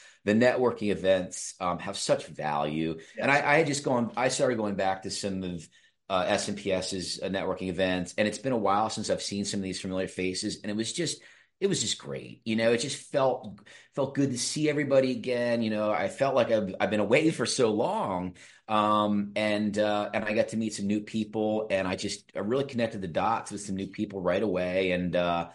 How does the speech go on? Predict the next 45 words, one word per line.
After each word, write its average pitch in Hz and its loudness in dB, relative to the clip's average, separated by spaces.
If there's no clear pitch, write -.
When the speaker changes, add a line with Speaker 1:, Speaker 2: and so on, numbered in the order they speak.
Speaker 1:
and 120 2
not, 135 2
it 147 0
was 147 -4
fun. 190 -4
The, 123 -4
it 156 0
was, 151 0
it 160 0
was 147 0
a 143 0
natural, 147 -2
fun 131 6
energy, 87 -2
um, 92 0
that 101 -4
will 107 0
translate 113 -2
to 110 2
working 156 4
with 160 4
somebody 131 4
down 104 2
the 107 0
road 110 4
sometime, 131 -4
you 73 -8
know, 82 2
Speaker 2:
Absolutely. 98 2
Speaker 1:
and, 101 0
and 98 -4
that's 95 -4
just - -6
the 104 -4
way 92 2
it 85 2
is. 69 -2
Um, 69 -6
yeah. 120 -14
Speaker 2:
Yeah. - -10
So, 160 8
uh, 151 8
that 165 2
was 143 2
good. 101 -6